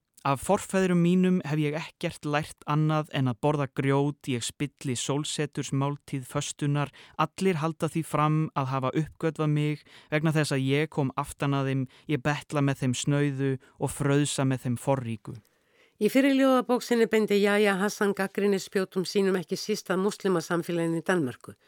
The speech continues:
Speaker 2: einkum sínu persónulegu umhverfi þar sem bókstafstrúarofbeldi réði ríkjum, um leið og félagslega aðstoðarkerfið í Danmörku sem Hassan hefur ekki sérlega góða reynslu af, fékk líka sinn skammt. Í þessari bók er dregið upp víðara samhengi,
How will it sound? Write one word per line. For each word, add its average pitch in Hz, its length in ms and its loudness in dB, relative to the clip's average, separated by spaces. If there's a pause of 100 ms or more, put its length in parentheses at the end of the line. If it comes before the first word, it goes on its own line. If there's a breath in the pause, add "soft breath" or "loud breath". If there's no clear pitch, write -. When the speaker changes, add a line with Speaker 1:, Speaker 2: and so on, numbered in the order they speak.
(480 loud breath)
Speaker 2:
einkum 170 240 -2
sínu 170 300 0 (100)
persónulegu 190 640 2
umhverfi 190 540 -2 (260 loud breath)
þar 196 160 -2
sem 202 240 2
bókstafstrúarofbeldi 180 1400 0
réði 156 320 -2
ríkjum, 180 380 -2 (420 loud breath)
um 190 80 2
leið 208 400 4
og 175 160 -6
félagslega 196 640 0
aðstoðarkerfið 170 880 -2
í 160 160 -14
Danmörku 175 540 0 (260 soft breath)
sem 165 240 -2
Hassan 156 320 -2
hefur 139 240 -6
ekki 156 160 -8
sérlega 139 400 -4
góða 143 320 -2
reynslu 156 320 -4
af, 160 160 -6 (320 loud breath)
fékk 202 240 -2
líka 131 320 -2
sinn 135 240 -4
skammt. - 560 -16 (480 loud breath)
Í 190 80 -2
þessari 247 400 2
bók 233 240 4
er 214 80 2
dregið 214 380 4
upp - 100 -14
víðara 175 400 0
samhengi, 127 560 -8